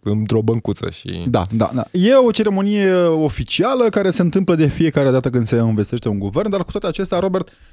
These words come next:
Speaker 2: trebuie să te întreb pe tine cel puțin, înainte de a întreba și oamenii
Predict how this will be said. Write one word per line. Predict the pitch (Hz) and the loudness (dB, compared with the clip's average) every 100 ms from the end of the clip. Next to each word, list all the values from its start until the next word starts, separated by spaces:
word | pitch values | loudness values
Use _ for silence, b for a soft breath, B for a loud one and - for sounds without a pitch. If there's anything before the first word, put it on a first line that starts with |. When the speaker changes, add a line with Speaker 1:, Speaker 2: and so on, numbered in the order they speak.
| b | b
Speaker 2:
trebuie | - 262 320 | -4 -2 -2
să | - 262 233 - _ | 0 -2 -2 -6 _
te | - | -2
întreb | 208 196 247 | -2 0 -2
pe | 175 202 | -2 -2
tine | 220 147 | 0 0
cel | 139 113 | 0 -2
puțin, | 113 - 143 | -2 0 0
înainte | 139 156 | 0 0
de | 160 | 0
a | 151 | 2
întreba | 151 143 170 175 156 | 0 0 0 2 0
și | - - 156 127 113 _ - | -2 -2 0 -2 -4 _ -6
oamenii | 127 127 113 107 98 98 | 0 2 2 0 -2 -4